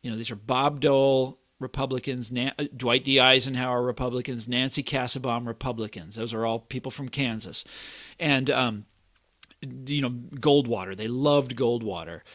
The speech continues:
Voted for, my neighborhood went for Goldwater by, like, seventy, seventy-five percent or something like that.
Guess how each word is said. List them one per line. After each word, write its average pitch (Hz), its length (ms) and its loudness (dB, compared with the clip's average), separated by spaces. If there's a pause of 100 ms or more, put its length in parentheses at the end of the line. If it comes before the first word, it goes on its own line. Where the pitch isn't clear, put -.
(160)
Voted 139 300 4
for, 139 140 -2
my 139 240 0
neighborhood 143 440 6
went 131 160 -2
for 135 80 -4
Goldwater 123 440 2
by, 120 80 0
like, 107 220 -2
seventy, 143 420 0 (260)
seventy-five 151 600 0
percent 117 460 -6
or 117 40 -8
something 110 320 -6
like 95 200 -10
that. 95 240 -10